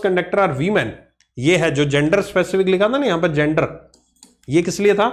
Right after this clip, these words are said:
क्योंकि जो कंडक्टर हैं चालीस प्रतिशत तो कंडक्टर महिलाएं हैं, and हंड्रेड परसेंट of Mo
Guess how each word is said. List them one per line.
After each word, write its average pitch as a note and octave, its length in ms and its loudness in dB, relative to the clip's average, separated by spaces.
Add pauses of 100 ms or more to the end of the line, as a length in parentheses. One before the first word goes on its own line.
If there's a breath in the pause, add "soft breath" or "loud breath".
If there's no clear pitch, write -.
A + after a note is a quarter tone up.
(300 loud breath)
क्योंकि G#3+ 200 -2
जो C4+ 120 0
कंडक्टर F#3 540 0
हैं D#3+ 320 -4
चालीस C4 360 0
प्रतिशत A#3+ 680 -2
तो A#3 120 4
कंडक्टर G3 420 0
महिलाएं D#3+ 460 2
हैं, A#2+ 220 -6 (300 loud breath)
and D#3 180 0
हंड्रेड F3+ 320 2
परसेंट A#3+ 320 0
of A3+ 80 2
Mo G#3+ 160 4